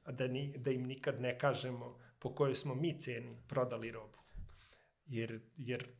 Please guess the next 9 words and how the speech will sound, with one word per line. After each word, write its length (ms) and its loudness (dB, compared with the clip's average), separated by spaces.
to 120 -4
nije, 520 -4
mislim, 320 -6
jednostavno 720 -2
nedopustivo, 920 4
a 160 6
to 120 8
njih 260 2
interesuje. 560 -4